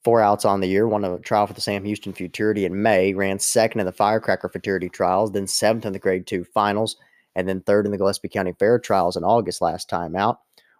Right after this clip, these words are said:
Worked at the Red Earth Training Center on November seventh, going two twenty and twelve ninety-three, sixth out of six on the day,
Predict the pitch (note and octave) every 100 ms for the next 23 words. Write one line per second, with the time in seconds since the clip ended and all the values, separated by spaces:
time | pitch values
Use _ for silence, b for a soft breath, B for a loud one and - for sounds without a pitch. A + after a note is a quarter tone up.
0 | - D3 - A#2+ B2+ B2+ A#2+ - A#2+ C3+
1 | B2+ A2+ G#2+ G2+ G2 G2 G#2 F2 - A#2
2 | G#2+ G2 G2+ F#2+ - A2 A2 A2 G#2 F#2+
3 | G#2 G#2 G2+ G2+ F2+ - A2+ F#2+ G#2 G2+
4 | - G#2+ - F2+ F2 - G#2+ G2+ F#2 F2
5 | G2 F#2